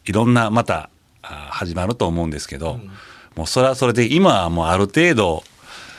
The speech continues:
Speaker 1: すべて、えー、分かった上でのね、
Speaker 2: うん。
Speaker 1: またお仕事になるので、楽しみですね。
Speaker 2: ただ、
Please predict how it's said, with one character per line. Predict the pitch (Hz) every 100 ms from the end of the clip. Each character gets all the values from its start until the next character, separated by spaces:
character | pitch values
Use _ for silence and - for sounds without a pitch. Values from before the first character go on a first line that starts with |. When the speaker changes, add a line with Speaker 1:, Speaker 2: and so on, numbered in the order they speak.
| -
Speaker 1:
す | - -
べ | 127
て、 | 131 85 76 _ _
え | 85 80 78 73 73 71 67 64 - - -
ー、 | 85
分 | 101
か | 123
っ | -
た | 90
上 | 85 82
で | 82
の | 71
ね、 | 80 85
Speaker 2:
う | 101
ん。 | 95 82 80 -
Speaker 1:
ま | 101
た | 85 - _
お | -
仕 | 85 90
事 | 80 78
に | 73
な | 85
る | 85
の | 71
で、 | 76 76 - - - - - 107
楽 | 120
し | -
み | 101
で | 101
す | -
ね。 | 85 87 _ _
Speaker 2:
た | -
だ、 | 127